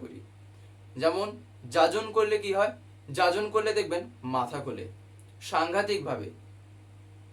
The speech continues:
যাজন করলে না মাথা খুলে যায়। আর কি হয়?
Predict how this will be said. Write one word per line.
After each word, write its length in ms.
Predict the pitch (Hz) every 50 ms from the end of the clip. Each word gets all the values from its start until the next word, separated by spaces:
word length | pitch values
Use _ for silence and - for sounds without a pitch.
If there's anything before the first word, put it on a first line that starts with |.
| - - - - - - 127 123 165
যাজন 280 | 156 160 170 190 214 214 208
করলে 160 | 233 233 240 262 277
না 60 | 262 - 170 160
মাথা 240 | 151 156 156 - 208 190 -
খুলে 200 | 208 208 202 185 151
যায়। 160 | 160 120 - - - - - - - - - - - - - - - - - - - - 139 170
আর 80 | 196 196 -
কি 100 | 214 214 202
হয়? 160 | 202 208 240